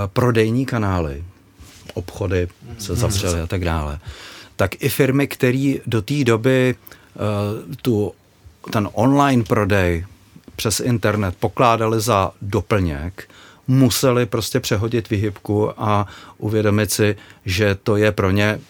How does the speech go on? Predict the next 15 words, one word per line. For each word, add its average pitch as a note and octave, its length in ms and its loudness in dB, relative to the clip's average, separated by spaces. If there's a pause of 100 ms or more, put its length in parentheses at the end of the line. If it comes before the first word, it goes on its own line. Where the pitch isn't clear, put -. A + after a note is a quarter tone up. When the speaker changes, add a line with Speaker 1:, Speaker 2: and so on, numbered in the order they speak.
(140)
Speaker 1:
leckdy G2+ 500 0
prostě G#2 280 -6
jedinej G#2+ 540 0
kanál, D2 420 -4
který D#2+ 160 -4
můžou, E2 500 -6
eh, E2 180 -4
prodávat. E2 580 -4
A C#2 60 -4
protože G2+ 320 -2
to F2 120 -2
období G2+ 300 -4
trvalo G2+ 320 0
docela F#2+ 340 -2
dlouho, B2 320 2